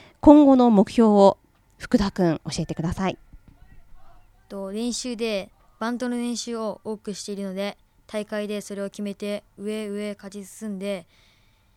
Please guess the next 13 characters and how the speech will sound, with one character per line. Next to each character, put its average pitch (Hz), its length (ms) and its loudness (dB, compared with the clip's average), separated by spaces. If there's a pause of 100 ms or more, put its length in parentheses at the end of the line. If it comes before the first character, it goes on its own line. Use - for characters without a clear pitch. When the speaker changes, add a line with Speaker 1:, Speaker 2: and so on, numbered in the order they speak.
(240)
Speaker 2:
自 208 80 -10
分 226 180 -6
た 202 100 -12
ち 190 140 -12
が、 196 80 -12
自 185 160 -14 (240)
分 233 120 -6
た 202 120 -10
ち 196 360 -12
一 - 220 -16
人 214 140 -10
一 - 180 -14
人 196 260 -10